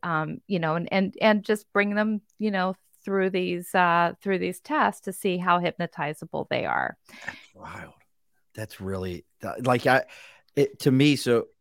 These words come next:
Speaker 2: so as you're going through this process with somebody, and, and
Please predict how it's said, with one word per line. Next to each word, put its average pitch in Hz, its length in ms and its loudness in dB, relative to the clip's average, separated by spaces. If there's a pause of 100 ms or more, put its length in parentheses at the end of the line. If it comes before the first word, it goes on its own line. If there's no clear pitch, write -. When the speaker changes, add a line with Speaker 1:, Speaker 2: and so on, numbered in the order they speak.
(160)
Speaker 2:
so - 260 -2
as 175 240 0
you're 175 100 0
going 120 400 0
through 104 240 -6
this 95 160 -4
process 90 640 -4
with 82 120 -10
somebody, 82 440 -8
and, 95 280 -2 (540)
and 127 140 4